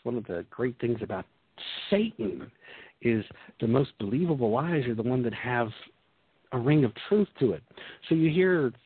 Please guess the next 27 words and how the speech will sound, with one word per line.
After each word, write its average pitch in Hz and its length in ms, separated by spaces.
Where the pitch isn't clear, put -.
this 165 140
statement 135 380
that 165 140
we 180 220
can't 185 360
erase 139 420
every 151 340
trace 147 400
of 123 120
evil 127 440
from 127 120
the 117 60
world, 107 400
and 110 100
small 160 240
groups 156 360
of 143 140
killers 165 360
have 156 260
the 139 80
capacity 147 580
to 127 120
do 123 440
great 131 380
harm. 101 360
Well, 196 80
that's 254 120